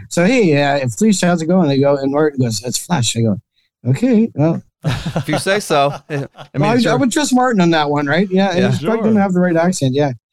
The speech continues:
Speaker 1: Yeah, they're gonna be coming over next year too, so that should be pretty cool. You
Speaker 2: Yeah.
Speaker 1: know, and, uh, we had Jacob Moon, uh, last year, but I,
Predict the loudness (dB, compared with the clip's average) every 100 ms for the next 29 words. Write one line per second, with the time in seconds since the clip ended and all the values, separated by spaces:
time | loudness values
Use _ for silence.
0 | _ _ -4 0 2 2 2 2 0 0
1 | 2 2 2 0 -2 -4 0 0 0 0
2 | -2 0 -2 -4 -8 -4 -2 -2 -2 -2
3 | -4 _ _ _ _ _ -2 0 2 2
4 | 2 2 2 0 0 -4 -6 -2 0 0
5 | 0 -2 -2 0 0 2 0 -2 -8 _
6 | _ _ 0 0 0 0 0 2 2 2